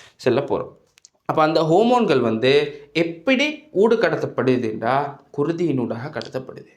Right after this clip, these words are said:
சரியா? ஹோமோன்கள் வந்து சும்மா நார்மலா போகாது, அது ஊடு கடத்தப்படுறது வந்து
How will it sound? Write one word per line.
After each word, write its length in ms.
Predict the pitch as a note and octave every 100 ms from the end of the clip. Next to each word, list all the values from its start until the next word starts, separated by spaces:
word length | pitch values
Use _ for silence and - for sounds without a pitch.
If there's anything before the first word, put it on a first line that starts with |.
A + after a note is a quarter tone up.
| _ -
சரியா? 320 | C3+ B2+ C3 B2+ - -
ஹோமோன்கள் 360 | D#3+ F3 E3
வந்து 240 | D#3+ E3 G3
சும்மா 280 | D3+ D#3+ D#3+
நார்மலா 400 | C#3+ D#3 D#3 B2
போகாது, 480 | A#2 A2 A2+ G#3+ - -
அது 240 | - C3+ D3+
ஊடு 140 | G3
கடத்தப்படுறது 600 | G#3 D#3 D3 C3 B2 C3
வந்து 540 | A#2 A2+ A#3 B3+ -